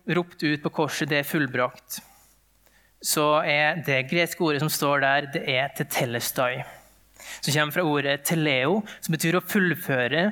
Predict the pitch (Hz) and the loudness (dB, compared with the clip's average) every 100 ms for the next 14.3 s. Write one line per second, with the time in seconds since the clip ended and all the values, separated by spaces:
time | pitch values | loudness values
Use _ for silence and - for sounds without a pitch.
0 | 208 - 233 208 - - 143 196 214 - | -2 -2 0 0 -2 -2 0 2 0 -12
1 | _ _ _ _ _ _ _ _ _ _ | _ _ _ _ _ _ _ _ _ _
2 | _ _ _ _ _ _ - 135 143 139 | _ _ _ _ _ _ -4 -2 0 0
3 | 131 117 110 123 175 - - _ _ _ | 0 0 0 0 -2 -6 -20 _ _ _
4 | - - - - - - - _ _ _ | -10 -10 -14 -20 -20 -20 -20 _ _ _
5 | _ _ _ _ - 165 185 170 - 147 | _ _ _ _ -4 2 2 0 0 2
6 | 160 151 - 147 160 - - - - - | 4 2 0 0 0 -2 -2 -2 0 2
7 | 139 123 120 - 139 151 147 - _ _ | 2 2 0 -2 0 0 -4 -12 _ _
8 | _ 165 143 127 - 151 123 - 143 151 | _ 0 2 0 -4 -6 -6 -4 -4 -2
9 | 143 139 143 - - 143 127 139 - - | -2 -2 0 -2 -2 -2 -2 -4 -8 -6
10 | - 156 127 120 127 131 - - - - | -4 -2 -4 -4 -4 -4 -6 -12 -20 -20
11 | - - - - - - - - - _ | -20 -14 -10 -8 -10 -12 -16 -20 -20 _
12 | - - - _ - - - - - - | -20 -20 -20 _ -20 -20 -20 -20 -20 -20
13 | - - - - - 175 196 208 - 202 | -20 -20 -20 -12 -4 2 2 2 2 2
14 | 214 214 208 | 2 2 0